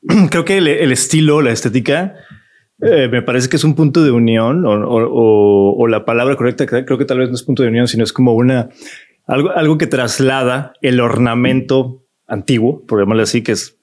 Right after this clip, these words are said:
de, de los años treinta, cuarenta, del ornamento arquitectónico, de este paso al mo-, al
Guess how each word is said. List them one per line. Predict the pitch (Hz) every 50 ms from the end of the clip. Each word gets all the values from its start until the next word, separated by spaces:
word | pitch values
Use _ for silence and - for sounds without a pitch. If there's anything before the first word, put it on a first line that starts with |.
| _ _ -
de, | 107 104 101
de | 101 107 101 104 107 101 101 101 101 98 98 98 95 98
los | 98 98 98 98 98 95 92 -
años | 120 113 101 95 -
treinta, | - 135 120 117 107 - 120
cuarenta, | 117 - 113 113 123 123 120 101 117 117 - - - - _ - - - - - - _ _ -
del | 117 117 120 117
ornamento | 120 110 123 123 117 120 127 131 135 117 - 143 131 127 123 120 117
arquitectónico, | 113 110 110 120 98 - - - - 120 135 135 135 123 131 - 127 117
de | 113
este | 110 - 127
paso | - - 123 113 113 117 113 - 123
al | 110
mo-, | 113 113 113
al | 131 135 117 110 104 101 104 104 101 -